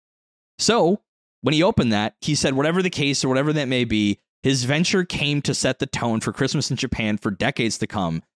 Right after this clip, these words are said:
after the winter of nineteen seventy-four. He had the fried chicken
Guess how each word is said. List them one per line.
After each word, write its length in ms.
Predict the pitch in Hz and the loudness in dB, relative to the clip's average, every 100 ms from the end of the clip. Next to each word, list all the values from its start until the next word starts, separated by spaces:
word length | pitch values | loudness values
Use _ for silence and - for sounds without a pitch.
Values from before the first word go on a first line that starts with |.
| _ - | _ -8
after 200 | 127 - | -6 -2
the 80 | 123 | -2
winter 340 | 104 151 190 | 0 0 0
of 120 | 151 139 | 0 0
nineteen 540 | 113 147 - 139 127 | -2 -4 -4 -2 -2
seventy-four. 920 | - 117 113 104 95 - 90 - - - _ _ _ _ _ _ _ _ - | -2 -2 0 -2 -4 -4 -4 -4 -8 -16 _ _ _ _ _ _ _ _ -2
He 200 | 180 190 | 2 2
had 520 | 156 139 127 123 117 _ _ _ _ - | 2 0 0 0 -2 _ _ _ _ -4
the 140 | 123 | -4
fried 280 | - 160 180 | 0 0 2
chicken 460 | - 175 165 147 | 0 0 0 0